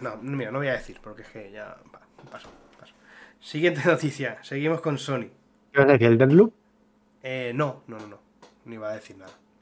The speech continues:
Speaker 2: Vale, se va a llegar a P C del doscientos por cien.
Speaker 1: Pero Deathloop es, espérate.
Speaker 2: ¿De
Speaker 1: Deathloop
Speaker 2: qué?
Speaker 1: es
Speaker 2: ¿De Bethesda? ¿De
Speaker 1: Eso
Speaker 2: Bethesda?
Speaker 1: te iba a decir, que, que Sony no es.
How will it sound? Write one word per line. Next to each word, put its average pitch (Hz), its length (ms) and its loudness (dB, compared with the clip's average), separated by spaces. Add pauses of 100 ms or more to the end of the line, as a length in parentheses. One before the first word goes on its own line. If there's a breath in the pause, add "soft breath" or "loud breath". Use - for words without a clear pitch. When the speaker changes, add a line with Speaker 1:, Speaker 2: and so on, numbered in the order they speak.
(240)
Speaker 2:
Vale, 123 160 -6
se - 120 -8
va 107 80 2
a 110 40 4
llegar 110 200 4
a - 60 2
P 107 100 -2
C 117 140 -2
del 120 760 0 (200)
doscientos 123 480 6
por 117 140 -2
cien. 107 200 -2 (360)
Speaker 1:
Pero 123 220 -8
Deathloop 143 540 -6
es, 143 680 -6
espérate. - 300 -18 (760 soft breath)
Speaker 2:
¿De - 80 -14
Speaker 1:
Deathloop 107 220 -2
Speaker 2:
qué? 123 200 4
Speaker 1:
es 104 120 -2
Speaker 2:
¿De 113 80 0
Bethesda? 117 680 0 (120)
¿De 110 140 -2
Speaker 1:
Eso 120 200 2
Speaker 2:
Bethesda? 127 380 6
Speaker 1:
te 131 80 -8
iba 139 80 0
a 131 40 2
decir, 151 340 0
que, 135 220 -4
que 131 100 -12
Sony 139 240 -4
no 147 140 0
es. 190 360 -4